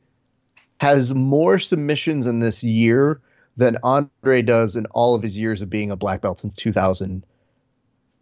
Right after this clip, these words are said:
five. So Galvo responded this morning and said, "I'm waiting on Mo,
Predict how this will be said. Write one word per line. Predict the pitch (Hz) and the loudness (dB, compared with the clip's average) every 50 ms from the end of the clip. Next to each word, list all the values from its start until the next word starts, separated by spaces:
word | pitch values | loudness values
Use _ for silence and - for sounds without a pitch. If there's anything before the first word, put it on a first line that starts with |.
| _ _ _ _ _ | _ _ _ _ _
five. | - 101 76 - - - - - _ - 50 - - - - - _ _ _ _ _ _ | -4 -2 -2 -2 -4 -8 -10 -16 _ -16 -18 -18 -16 -18 -18 -20 _ _ _ _ _ _
So | - - - - - - - - 247 - - 131 117 113 | -14 -10 -8 -8 -6 -6 0 2 4 4 6 4 2 2
Galvo | 113 123 120 120 117 147 160 175 180 180 | 2 0 0 0 0 2 2 2 2 2
responded | 180 170 - - 147 139 135 135 127 120 | 0 -2 -4 -4 -4 -2 -2 -2 -4 -6
this | 127 113 - | -6 -8 -6
morning | 123 110 107 104 107 107 104 | -6 -4 -4 -4 -4 -6 -6
and | 104 - | -6 -2
said, | 113 107 101 | -2 -2 -2
"I'm | 107 107 110 | -2 -2 0
waiting | 117 123 131 139 143 | 0 0 0 2 2
on | 143 139 135 135 123 | 2 2 2 2 0
Mo, | 113 110 110 107 110 110 110 | 2 2 2 2 0 -2 -4